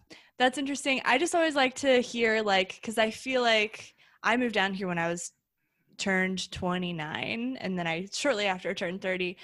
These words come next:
So I like hearing from other people that I feel like kind of took, like, the longer path to get into it and finally get started doing it. 'Cause that's a, I think it's a better outlook.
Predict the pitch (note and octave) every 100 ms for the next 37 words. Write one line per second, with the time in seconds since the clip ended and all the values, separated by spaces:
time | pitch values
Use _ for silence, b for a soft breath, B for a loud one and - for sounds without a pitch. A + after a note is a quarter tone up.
0 | B B - A#3 C4 D4 D4+ C#4+ C#4 B3+
1 | A3 G#3 G#3+ A3 G#3 G3+ G3 E3 F#3+ G#3
2 | G3 F#3 F#3+ F3+ F#3+ - F#3+ F3+ F#3 F#3
3 | E3+ E3 E3 F3 F3 F3 D#3+ E3 - -
4 | F#3+ F3 F#3 _ F3+ E3+ E3 F3+ F#3+ F3+
5 | F#3 F3 E3+ E3+ D#3+ E3 E3+ F3 E3 -
6 | D#3+ D#3+ F3 F#3+ G#3+ A3+ A#3 A#3+ C4 C4
7 | - _ b b b b b b b _
8 | _ G3 F#3+ G#3 G3+ F#3 F3 F3 F3 F3+
9 | F#3+ - _ _ _ _ _ _ - _
10 | _ - G3 A3 G#3+ G3 F3+ D#3+ D3+ -
11 | E3+ F#3+ -